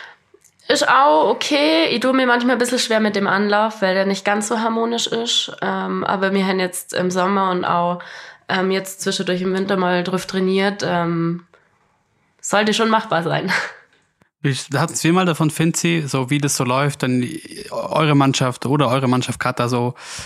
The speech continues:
Speaker 2: zwischendurch mal sagt, "Okay, wir fahren jetzt mal hierhin zum Springen, dahin zum Springen", wie das organisatorisch läuft.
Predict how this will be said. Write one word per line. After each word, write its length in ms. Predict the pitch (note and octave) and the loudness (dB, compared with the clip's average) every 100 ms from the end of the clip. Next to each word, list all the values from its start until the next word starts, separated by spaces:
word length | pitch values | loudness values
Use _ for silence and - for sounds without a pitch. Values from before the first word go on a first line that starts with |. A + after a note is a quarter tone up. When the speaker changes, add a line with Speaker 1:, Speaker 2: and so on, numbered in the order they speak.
| - | -12
Speaker 2:
zwischendurch 800 | - D3+ C#3 C3 C#3+ D#3 - - | 0 2 4 4 4 4 2 -2
mal 220 | B2+ C3+ | 0 2
sagt, 200 | C3+ C3+ | 2 0
"Okay, 200 | C3 C#3+ | 0 2
wir 80 | C3+ | 2
fahren 180 | C3+ C3+ | 2 2
jetzt 140 | B2+ | 2
mal 100 | C3 | 2
hierhin 180 | B2 C#3+ | 4 2
zum 140 | - C3+ | 2 -2
Springen, 300 | - C#3 B2+ | 0 0 2
dahin 180 | C3 | 0
zum 140 | C3+ C#3 | 0 0
Springen", 200 | C#3+ C3+ | 2 2
wie 60 | |
das 80 | B2+ | 0
organisatorisch 640 | B2 B2 B2 - D3 D#3 C#3+ | -2 0 0 0 2 2 2
läuft. 300 | D3 D#3 | 2 0